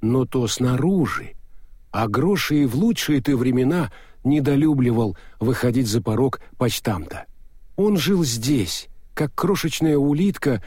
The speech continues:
в гигантской раковине. Он привык к темноте.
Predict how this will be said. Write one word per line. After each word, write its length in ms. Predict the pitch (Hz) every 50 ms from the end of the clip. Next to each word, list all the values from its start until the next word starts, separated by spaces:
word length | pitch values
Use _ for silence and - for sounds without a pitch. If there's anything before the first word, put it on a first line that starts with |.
| - - -
в 120 | - 95 90
гигантской 600 | 113 127 110 131 143 143 123 - - 135 131 120
раковине. 680 | 117 120 101 90 - - 82 76 73 65 - 107 - - - - - - - - - - - -
Он 260 | 127 135 143 135 113
привык 600 | - 139 135 139 131 123 147 139 113 - - -
к 100 | - -
темноте. 640 | - 127 107 110 110 110 104 - - 113 113 107